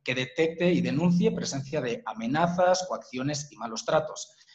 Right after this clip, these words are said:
En este contexto, preocupa que no existen recursos efectivos, ya que no existe la posibilidad de revisar alegatos de tortura ni de incomunicación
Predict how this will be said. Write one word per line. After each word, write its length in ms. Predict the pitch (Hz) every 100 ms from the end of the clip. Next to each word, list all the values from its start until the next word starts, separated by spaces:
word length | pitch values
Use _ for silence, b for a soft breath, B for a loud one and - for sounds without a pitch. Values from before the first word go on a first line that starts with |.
| B -
En 120 | 143
este 180 | 175 -
contexto, 580 | 175 175 185 - 170 -
preocupa 520 | 131 - 131 151 -
que 140 | 127
no 320 | 123 143 170 190
existen 500 | 190 - 170 185 170
recursos 560 | - - 147 165 156
efectivos, 640 | 135 120 - 175 170 113 B B B
ya 120 | 135
que 100 | 135
no 220 | 127 131 170
existe 1160 | 175 - - 139 143 - - _ - 175 180 -
la 120 | 110
posibilidad 480 | 120 104 110 117 123
de 80 | 123
revisar 440 | 110 110 - 135
alegatos 440 | 151 131 127 117 113
de 80 |
tortura 500 | 113 117 - 139 147 147 B -
ni 120 | 147
de 100 | 175
incomunicación 800 | 180 147 131 123 - 135 151